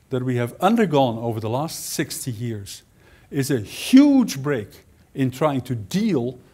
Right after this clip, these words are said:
with the kind of environmental challenges that we may have to deal with. Another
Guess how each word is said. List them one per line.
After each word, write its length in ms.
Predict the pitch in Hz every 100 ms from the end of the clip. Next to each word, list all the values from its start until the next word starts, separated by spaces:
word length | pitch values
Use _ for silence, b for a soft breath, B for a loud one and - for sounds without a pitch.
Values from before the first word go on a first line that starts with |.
| b b
with 320 | 120 202 180
the 80 | 147
kind 240 | 147 131
of 80 | 123
environmental 580 | 127 110 127 120 127 120
challenges 720 | - 160 127 107 - 113 - b b
that 160 | 127 120
we 160 | 120 120
may 220 | 131 127
have 260 | 113 113
to 100 | -
deal 260 | 104 165 175
with. 280 | 101 101 - _ _ _ _ _ _ _ b b b b b b b _ _ _ _ _ _ -
Another 400 | 143 170 220